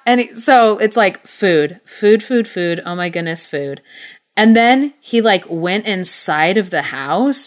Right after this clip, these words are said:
and was like, "Oh my gosh, so much furniture." <laughs>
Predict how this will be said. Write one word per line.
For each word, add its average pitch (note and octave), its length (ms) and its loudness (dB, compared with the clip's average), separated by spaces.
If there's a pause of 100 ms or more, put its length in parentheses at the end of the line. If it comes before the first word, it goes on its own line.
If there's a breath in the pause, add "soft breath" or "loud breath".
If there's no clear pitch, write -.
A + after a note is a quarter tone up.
and F#3 140 -4
was F3 160 -4
like, D#3+ 320 -4
"Oh G#3+ 100 0
my A3 160 2
gosh, G3 400 -2
so G3 260 0
much G3+ 260 0
furniture." G3 760 2
<laughs> C3+ 60 -8